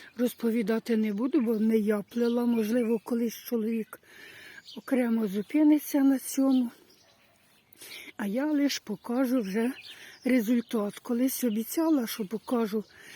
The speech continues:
якщо вкоріниться, покажу результат. А зробив його чоловік для того, щоб... Худоба чи наші кози, худоби взагалі в нас вже небагато тут залишилося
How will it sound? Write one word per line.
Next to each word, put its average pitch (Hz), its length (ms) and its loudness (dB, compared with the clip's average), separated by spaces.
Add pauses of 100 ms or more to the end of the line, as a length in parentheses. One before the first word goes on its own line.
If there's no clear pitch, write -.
(180)
якщо 220 340 -2
вкоріниться, 226 840 -2 (1200)
покажу 247 600 -2 (200)
результат. 233 880 -2 (3000)
А 240 100 -2
зробив 220 440 2
його 294 200 4
чоловік 247 500 2
для 202 200 -4
того, 285 360 0
щоб... 208 320 -6 (880)
Худоба 254 460 2
чи - 180 -6
наші 208 380 -4
кози, 262 520 0
худоби 285 480 0
взагалі 262 420 2
в 269 40 4
нас 269 200 4
вже 262 220 0
небагато 262 580 2
тут 202 200 -8
залишилося 214 800 -4